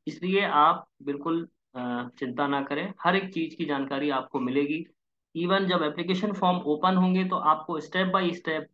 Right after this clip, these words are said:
जो फॉर्म भरने की process होगी वो मैं आपको बताऊंगा, क्योंकि form में बहुत सारी problems आती हैं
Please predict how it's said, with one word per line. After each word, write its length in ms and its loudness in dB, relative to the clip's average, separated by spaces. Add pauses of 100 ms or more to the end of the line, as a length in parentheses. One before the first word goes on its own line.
(140)
जो 80 -4
फॉर्म 540 0
भरने 360 -2
की 140 -4
process 420 -2
होगी 220 2
वो 100 2
मैं 120 0
आपको 260 0
बताऊंगा, 580 2 (320)
क्योंकि 220 -4
form 400 2
में 200 0
बहुत 260 0
सारी 220 0
problems 440 -2
आती 280 0
हैं 300 -6